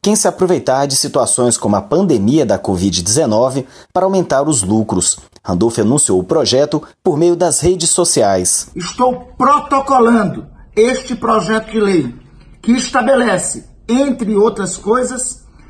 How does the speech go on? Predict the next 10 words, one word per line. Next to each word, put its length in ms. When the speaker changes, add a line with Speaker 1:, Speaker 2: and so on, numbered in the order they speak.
Speaker 2:
sanções 1080
penais 880
e 140
econômicas 960
para 220
o 60
aumento 580
abusivo 720
de 80
preços 680